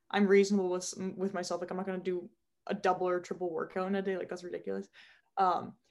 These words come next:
but, like, then I have the mornings to, like, do my schoolwork, to do emails, like, admin kind of stuff. And I love that. Like, I sit here at my little desk, and it's dark outside, and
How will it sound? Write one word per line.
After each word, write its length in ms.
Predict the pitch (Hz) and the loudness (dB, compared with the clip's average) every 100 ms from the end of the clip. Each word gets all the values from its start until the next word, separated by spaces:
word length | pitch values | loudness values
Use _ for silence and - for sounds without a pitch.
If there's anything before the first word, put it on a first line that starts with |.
| _ | _
but, 100 | 220 | 6
like, 220 | 214 202 - | 6 4 -2
then 420 | 196 208 202 208 | 4 6 6 6
I 80 | 196 | 4
have 240 | 196 190 | 4 4
the 80 | 190 | 4
mornings 520 | 196 175 175 185 190 - | 2 0 -2 -4 -6 -4
to, 180 | 196 | 0
like, 220 | 165 160 - | 0 -2 -6
do 80 | 180 | -6
my 140 | 170 | -6
schoolwork, 600 | 165 - 208 208 202 196 | -10 4 8 8 8 4
to 80 | 202 | 0
do 160 | 190 185 | -4 -2
emails, 380 | 202 196 180 180 | 2 2 2 -2
like, 180 | 180 - | -6 0
admin 340 | 185 185 185 | 0 0 -4
kind 160 | 185 190 | -4 -8
of 60 | - | -2
stuff. 220 | 185 185 - _ _ 214 | -4 -4 -12 _ _ 4
And 100 | 214 | 6
I 60 | |
love 340 | 208 190 190 190 | 8 8 6 4
that. 180 | 180 | 4
Like, 120 | 180 196 | 4 0
I 60 | |
sit 260 | 202 - 196 | 2 6 6
here 220 | 208 208 | 6 4
at 120 | 185 | 6
my 80 | 190 | 0
little 220 | 196 196 | 2 2
desk, 320 | 190 175 190 | 2 -2 -2
and 100 | 196 | -8
it's 120 | 190 - | -8 -4
dark 280 | 165 175 | -2 -2
outside, 520 | 185 185 202 196 202 - - _ _ | -4 -4 -2 -2 -4 -10 -20 _ _
and 180 | 208 | 2